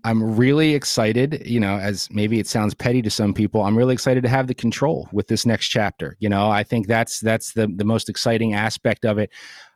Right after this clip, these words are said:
Um, because you'll often find that you have so many ideas that you just can't get to light for one reason or another. So, um, I am just, I wake up every day jotting notes and brimming with little things, big things that,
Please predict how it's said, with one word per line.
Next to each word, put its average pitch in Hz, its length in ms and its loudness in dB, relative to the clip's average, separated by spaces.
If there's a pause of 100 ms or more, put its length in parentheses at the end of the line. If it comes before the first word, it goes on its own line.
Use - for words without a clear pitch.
Um, 101 440 -2 (280)
because 143 240 2
you'll 160 140 6
often 156 220 0
find 143 220 4
that 131 40 2
you 127 80 4
have 113 80 0
so 151 120 2
many 143 200 6
ideas 123 340 2
that 104 80 -6
you 104 80 -2
just 117 180 -2
can't 104 200 -2
get 123 120 -2
to 104 80 -6
light 110 280 -2
for 107 120 -4
one 110 220 0
reason 107 300 0
or 98 100 0
another. 120 320 4
So, 107 460 2
um, 101 440 0 (600)
I 135 160 4
am 131 180 4
just, 120 320 0
I 120 80 2
wake 139 240 4
up 131 80 2
every 131 220 4
day 120 460 2
jotting 123 440 2
notes 117 300 2
and 104 160 -4
brimming 101 580 -2 (100)
with 98 480 -4 (340)
little 139 320 4
things, 127 460 4
big 127 300 0
things 113 600 0
that, 107 180 -2